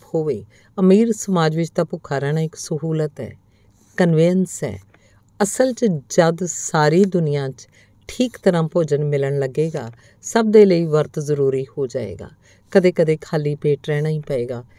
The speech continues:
ਪਰ ਸਾਕਸ਼ੀ ਹੋਣਾ ਬੜੀ ਮੁਸ਼ਕਿਲ ਗੱਲ ਹੈ। ਇਹਨੂੰ ਅਜਿਹਾ ਸਮਝੋ ਕਿ ਮੈਂ ਫੈਸਲਾ ਕਰ ਲਵਾਂ ਕਿ ਮੈਂ ਨਹੀਂ ਚੱਲਾਂਗਾ, ਮੈਂ ਇਸ ਕੁਰਸੀ 'ਤੇ ਬੈਠਾ ਰਹਾਂਗਾ ਅੱਠ ਘੰਟੇ।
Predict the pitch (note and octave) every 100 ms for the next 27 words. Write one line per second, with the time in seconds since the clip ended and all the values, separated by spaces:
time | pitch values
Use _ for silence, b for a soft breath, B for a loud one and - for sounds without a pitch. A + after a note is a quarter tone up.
0 | b b - E3 - - F3 D#3+ - G#3
1 | F#3 D3+ C#3 C#3 D#3 D#3+ C3+ - C#3 C3
2 | - - _ _ _ _ _ A3 A3+ G#3+
3 | F3+ F#3+ F3+ - E3 D3+ D#3 D#3+ E3 D#3+
4 | D3+ D#3+ D3 - D#3 D3+ D3+ C3+ C3 C3+
5 | C#3+ F3+ D#3+ D3 C#3+ C#3 C#3 D3+ E3+ -
6 | D3+ B2+ A2+ G#2+ G2+ - _ _ b b
7 | b b b G3 A3 G#3+ G3 - E3+ -
8 | G3+ F3+ F#3 D3+ B2+ - C3+ C3+ C3+ C3+
9 | C#3+ C#3+ _ - E3 - - D3 A2 -